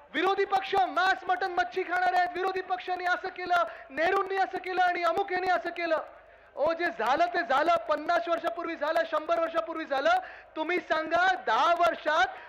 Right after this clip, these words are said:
तुमचं हुकुमशाहीचं सरकार होतं, तुम्ही काय केलं हे आम्हाला सांगा. बेरोजगारी कमी केली आहे, महागाई कमी केली आहे, महिलांवरचे अत्याचार कमी केले आहेत, शेतकरी आत्महत्या कमी केल्यात?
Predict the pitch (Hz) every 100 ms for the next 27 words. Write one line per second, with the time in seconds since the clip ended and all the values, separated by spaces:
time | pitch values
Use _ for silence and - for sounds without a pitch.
0 | - 330 320 359 349 339 370 359 349 339
1 | 359 339 330 339 320 330 370 - 320 349
2 | 349 339 339 330 302 320 311 302 302 285
3 | 285 277 - - - - - - - -
4 | - - - 988 960 - - - - -
5 | - - - - 302 359 349 359 359 359
6 | 349 359 359 381 427 466 - - - -
7 | - - - - - - 208 254 320 370
8 | 370 370 370 370 381 392 440 - - -
9 | - - - - 233 285 349 381 381 381
10 | 359 381 370 370 370 370 381 370 392 427
11 | - - - - - - - - 349 349
12 | 381 381 370 - 381 392 381 381 381 381
13 | 403